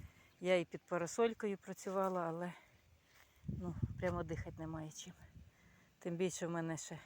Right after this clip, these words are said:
консервація на часі, тому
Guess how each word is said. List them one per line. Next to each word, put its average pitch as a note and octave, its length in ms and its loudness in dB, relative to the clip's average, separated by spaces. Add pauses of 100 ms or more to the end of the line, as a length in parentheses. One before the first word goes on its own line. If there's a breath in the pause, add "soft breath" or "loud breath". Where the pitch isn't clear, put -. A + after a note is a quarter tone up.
консервація F#3+ 800 0
на F3+ 160 -2 (840 loud breath)
часі, F3+ 540 -2
тому F3 280 -6